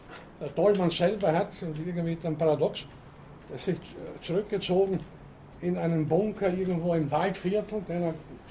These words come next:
so jahrelang hat bauen lassen. Also er wusste ja schon ziemlich früh, dass neunzehnhundertneunundneunzig die Welt untergehen wird.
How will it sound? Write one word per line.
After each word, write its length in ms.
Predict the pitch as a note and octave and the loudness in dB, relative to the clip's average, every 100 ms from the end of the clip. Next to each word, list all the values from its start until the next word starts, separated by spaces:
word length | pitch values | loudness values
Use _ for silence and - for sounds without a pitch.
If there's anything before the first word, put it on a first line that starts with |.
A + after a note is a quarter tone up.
| C#3 E3 | -14 -12
so 60 | - - - - - - - | -12 -14 -16 -16 -16 -16 -8
jahrelang 480 | D3 F#3+ D#3 E3 E3 | -4 -2 2 0 0
hat 180 | D#3 B2+ | -4 -4
bauen 260 | D#3 G#3 | -2 0
lassen. 320 | F3+ F#3 - F#3 | 2 0 0 -2
Also 160 | D3+ | 0
er 100 | C#3 | -2
wusste 240 | E3+ - D#3 | -2 -6 -4
ja 160 | D3+ | -4
schon 180 | D3+ C3 | -4 -8
ziemlich 260 | E3+ D3 - | -6 -6 -2
früh, 200 | G3 G3+ - - - - | -2 -2 -6 -18 -18 -16
dass 120 | A2+ | -14
neunzehnhundertneunundneunzig 760 | A#2+ B2+ B2 A#2+ C3+ C3+ B2+ - | -8 -8 -8 -8 -8 -6 -8 -8
die 100 | B2 | -6
Welt 140 | C3+ C3+ B2+ | -6 -6 -8
untergehen 480 | E3+ E3+ D#3 D3+ | -6 -2 0 0
wird. 100 | C3 | 0